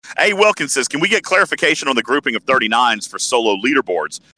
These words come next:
Are they gonna be grouped into their own leaderboard? Or are they gonna be grouped higher only for this certain S L B?" As of right now, my understanding is it was specifically for the SELA auction because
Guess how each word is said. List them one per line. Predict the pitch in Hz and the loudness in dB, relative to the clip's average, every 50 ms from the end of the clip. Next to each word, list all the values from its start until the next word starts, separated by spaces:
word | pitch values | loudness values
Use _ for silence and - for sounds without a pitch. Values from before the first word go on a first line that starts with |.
| _ | _
Are | - 87 107 | 0 0 2
they | 113 120 | 2 2
gonna | 127 123 117 | 2 0 0
be | 120 113 | 0 -2
grouped | 95 - 117 127 120 - | 0 2 2 2 2 0
into | 117 113 - 104 | -4 -6 -4 -2
their | 95 98 101 110 | -2 0 2 2
own | 135 147 147 | 2 2 2
leaderboard? | 139 135 123 117 113 120 117 120 117 113 | 2 2 2 2 2 2 4 4 4 4
Or | 104 | 2
are | 107 104 | 2 2
they | 101 101 | 2 2
gonna | 98 107 101 | 0 0 0
be | 90 98 | -2 -2
grouped | 90 - 104 107 104 101 - - | -4 -2 0 0 0 0 -4 -4
higher | - 120 110 107 101 101 104 - | 0 2 4 4 4 4 4 2
only | - 110 113 110 110 101 | 2 0 0 0 -2 -4
for | - 104 - | -4 -6 -6
this | 95 95 - | -6 -6 -4
certain | - - 110 - 90 95 | -2 -2 -2 -2 -4 -4
S | 90 87 - | -6 -4 -2
L | 95 90 | -2 -2
B?" | 80 85 95 78 67 - _ _ _ _ _ _ _ _ _ - | 0 0 -2 -2 -2 -6 _ _ _ _ _ _ _ _ _ 0
As | 175 220 269 262 196 196 | 2 2 2 2 4 4
of | 190 175 160 135 127 | 4 4 4 2 2
right | 135 135 143 139 - - | 4 4 4 2 0 -2
now, | 113 110 117 113 104 90 78 71 - _ _ _ _ _ | -2 0 2 4 4 4 2 2 0 _ _ _ _ _
my | 92 101 107 117 135 151 | -2 2 4 4 4 4
understanding | 175 170 175 180 - - - 135 131 123 120 113 113 | 4 2 2 0 0 0 0 2 2 2 2 2 2
is | 110 107 104 101 | 2 2 2 2
it | 110 98 110 | -2 -4 -4
was | 104 98 - - - | -4 -4 -4 -4 -4
specifically | - - - - 120 110 - - - - - 175 196 - - 175 - - 160 165 | -4 -4 -2 -2 -2 -2 0 0 0 0 2 2 2 2 0 -2 -2 0 -2 -2
for | 165 - - 127 120 120 117 | -2 -2 0 2 2 2 2
the | 107 104 | 0 -2
SELA | - - - - 120 123 131 143 170 190 160 - | -2 -2 -2 -2 -2 -2 0 2 2 2 4 4
auction | 120 117 113 - - - - 113 110 113 - _ _ _ _ _ _ _ _ _ | 4 2 2 2 0 -2 -2 -2 -2 -2 -6 _ _ _ _ _ _ _ _ _
because | - 120 120 107 - - - - - 160 151 151 151 147 147 135 - | 0 2 2 2 0 -6 -4 0 2 4 4 6 4 4 2 0 -2